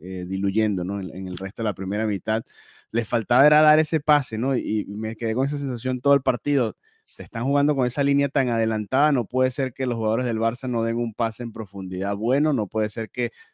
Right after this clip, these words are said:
se hagan diez mil desmarques y nos cueste tanto dar ese pase que era tan sencillo antes, ¿no?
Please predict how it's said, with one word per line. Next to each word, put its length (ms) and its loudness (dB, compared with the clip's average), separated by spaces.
se 200 -8
hagan 360 0
diez 240 -4
mil 200 0
desmarques 560 -4
y 100 -2
nos 180 -8
cueste 380 -8
tanto 540 -2
dar 180 0
ese 180 -6
pase 400 -2
que 140 -6
era 160 -2
tan 220 -6
sencillo 580 -2
antes, 420 -2
¿no? 180 -4